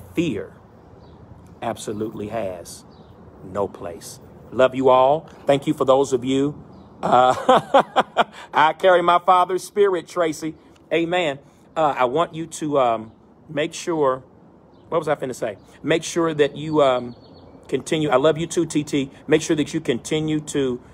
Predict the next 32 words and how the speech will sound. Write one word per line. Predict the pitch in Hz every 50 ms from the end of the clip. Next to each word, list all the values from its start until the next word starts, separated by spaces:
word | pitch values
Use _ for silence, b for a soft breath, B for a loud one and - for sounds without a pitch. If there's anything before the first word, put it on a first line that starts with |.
| B B -
connect | - 135 131 143 143 143
with | 147 139
us | 139 135 -
via | - 117 127 123 110
the, | 113 107
uh, | 107 - - - - 104 104
the | 107 -
prayer | - - 151 139 139 139
line | 143 139 131 131 131 135 143 147 - B B B B -
that | 123 127 127
is | 123 110 123
on | 113 104 104 104
Sunday | - - - - 147 147 147 147 147
mornings | 143 139 135 139 135 135 139 131 -
and | - - 120 120 123 120
Wednesday. | 123 127 131 135 131 - 135 131
We | 123 123 117
had | 123 127 123 123
it | 123 120 -
today. | - 123 120 127 123 120 123 127 127 B B B B B B B B B - -
Let, | - 120 139 135 - 131
let | 143 156 160
us, | 156 147 - - - - - _ _ _ - _ _ _ _ _ _ _ _ _ - - - -
uh, | 147 131 123 120 113
make | 117 131 131 -
sure | - - 147 131
that | 127 117
we | 127 139
are | 131 123
supporting | - - - - - 139 131 120 113 104 104 104 B B B B B B B -
the | 120 123 113
ministers | 113 113 120 127 123 123 117 104 - - - 107 101 98 - -